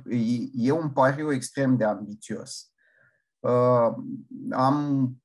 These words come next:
făcut, uh, analiza, uh, analiza emisiilor de carbon și a impactului asupra climei pe tot lanțul valoric al ikea și am, uh, am văzut că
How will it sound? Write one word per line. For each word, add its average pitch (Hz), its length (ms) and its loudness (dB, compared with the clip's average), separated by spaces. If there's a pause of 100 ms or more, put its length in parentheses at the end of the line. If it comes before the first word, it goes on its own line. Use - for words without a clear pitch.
(560)
făcut, 143 480 -4
uh, 131 680 2
analiza, 127 1000 2 (260)
uh, - 280 -20
analiza 117 720 0
emisiilor 120 500 -2
de 110 180 -6
carbon 113 480 0
și 127 120 -6
a 104 220 -4
impactului 117 600 -4
asupra 110 380 -4
climei 131 480 0
pe 110 140 -4
tot 117 300 -4
lanțul 113 360 -4
valoric 110 520 -4
al 107 120 -4
ikea 131 480 -6 (560)
și - 260 -4
am, 156 280 2
uh, 131 640 2
am 131 160 0
văzut 131 480 -4 (280)
că 131 880 4